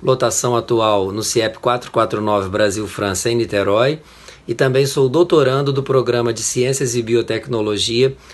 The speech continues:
da Universidade Federal Fluminense. Na escola em que eu trabalho,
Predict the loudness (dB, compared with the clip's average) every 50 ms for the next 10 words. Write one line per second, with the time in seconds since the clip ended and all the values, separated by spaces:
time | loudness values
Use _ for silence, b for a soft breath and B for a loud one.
0 | B B -2 0 2 2 2 0 0 -2 -2 -2 0 0 0 0 -2 -4 -4 -2
1 | 0 0 0 0 -2 -2 -4 -4 -2 -2 -2 -2 -4 -6 -8 -10 -12 -14 -16 -18
2 | B B B B B B B B B -2 0 0 0 0 0 0 0 2 0 0
3 | 0 2 0 2 2 2 2 2 2 0 -2 -4